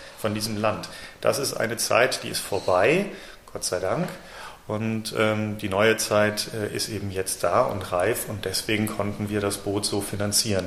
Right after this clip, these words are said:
Als ich bei der Bavaria ankam, gab es noch die große Frage, „Kriegen wir das hin, dieses Geld aufzutreiben?“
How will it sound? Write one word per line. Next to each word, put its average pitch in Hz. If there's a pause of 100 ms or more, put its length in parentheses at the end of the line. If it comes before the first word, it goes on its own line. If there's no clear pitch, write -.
(140)
Als 98
ich -
bei -
der 98
Bavaria 95
ankam, 117 (300)
gab 90
es 117
noch 110
die 117
große 117
Frage, 120 (100)
„Kriegen 98
wir 92
das 92
hin, 85 (640)
dieses 92
Geld 92
aufzutreiben?“ -